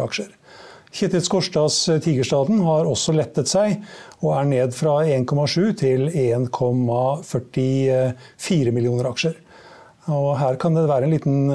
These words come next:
forsinkelse i oppdateringene, men det er omtrent slik det ser ut da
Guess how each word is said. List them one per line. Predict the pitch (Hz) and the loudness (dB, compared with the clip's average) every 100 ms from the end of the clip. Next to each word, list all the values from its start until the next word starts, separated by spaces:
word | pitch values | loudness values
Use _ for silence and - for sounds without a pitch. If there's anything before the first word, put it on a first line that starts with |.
| 131 | 0
forsinkelse | 151 147 120 123 113 151 | -2 -2 -2 -2 -2 -2
i | |
oppdateringene, | - 131 143 131 131 175 202 | -2 0 0 2 0 0 0
men | 143 139 139 139 131 139 | 0 0 0 0 0 0
det | |
er | 139 120 131 139 160 196 196 160 | 0 0 0 -2 -4 -8 -4 -2
omtrent | 143 127 123 | 0 -2 -2
slik | 131 110 - | -2 -2 -2
det | 127 | -2
ser | 135 117 | 0 -2
ut | 113 | -2
da | 110 | -2